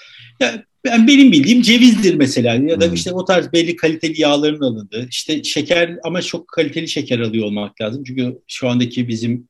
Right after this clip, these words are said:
Speaker 1: işte,
Speaker 2: Hı.
Speaker 1: e, glikoz şurubuyla yapılmış yapay şekerler gibi değil.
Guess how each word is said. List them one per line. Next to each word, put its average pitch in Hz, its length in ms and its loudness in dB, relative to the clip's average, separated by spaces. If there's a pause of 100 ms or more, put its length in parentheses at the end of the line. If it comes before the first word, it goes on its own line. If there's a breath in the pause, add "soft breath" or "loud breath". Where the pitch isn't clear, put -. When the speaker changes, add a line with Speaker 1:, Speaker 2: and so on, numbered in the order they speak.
Speaker 1:
işte, 92 300 -6 (480 loud breath)
Speaker 2:
Hı. 127 40 -12
Speaker 1:
e, 120 360 -8
glikoz 117 460 -6
şurubuyla 113 480 -4
yapılmış 110 420 -8
yapay 113 300 -4
şekerler 113 520 -6 (140)
gibi 120 220 -8
değil. 113 240 -4